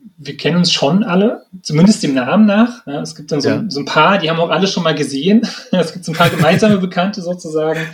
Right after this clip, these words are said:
Speaker 1: Ähm, aber sicherlich ist das Feld schon recht überschaubar und man kennt sich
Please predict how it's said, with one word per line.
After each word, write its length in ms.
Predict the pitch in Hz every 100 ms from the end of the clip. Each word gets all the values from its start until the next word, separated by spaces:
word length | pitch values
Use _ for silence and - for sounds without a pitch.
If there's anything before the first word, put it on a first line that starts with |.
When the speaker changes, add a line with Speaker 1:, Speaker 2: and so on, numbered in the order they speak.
| - - 156 - - - -
Speaker 1:
Ähm, 320 | 143 143 175
aber 220 | 151 147
sicherlich 160 | 139 151
ist 100 | -
das 100 | -
Feld 200 | 135 135
schon 100 | 135
recht 220 | 127 -
überschaubar 460 | 127 - - 120 123
und 180 | 120 -
man 140 | 123
kennt 240 | 135 135
sich 320 | - - -